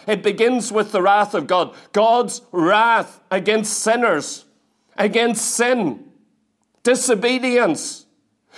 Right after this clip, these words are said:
Do you realize how heavy it is? If God's wrath fell in this room tonight,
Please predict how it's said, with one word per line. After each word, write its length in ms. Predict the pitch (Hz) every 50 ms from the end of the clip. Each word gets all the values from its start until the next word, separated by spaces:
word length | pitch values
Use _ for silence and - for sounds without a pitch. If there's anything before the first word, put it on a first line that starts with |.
| - -
Do 100 | 269 277
you 100 | 285 269
realize 460 | 269 269 277 269 262 254 233 - -
how 260 | - 247 233 220 202
heavy 380 | - 226 233 226 220 233 240 240
it 100 | 240 240
is? 180 | 240 226 233 - - - _ -
If 320 | 220 214 208 - - -
God's 420 | - 214 247 269 262 220 208 -
wrath 440 | 214 214 220 226 226 226 220 - -
fell 240 | 226 220 226 226 214
in 100 | 196 190
this 240 | 196 196 196 - -
room 260 | 190 196 208 220 208
tonight, 440 | 208 - 208 190 180 208 226 214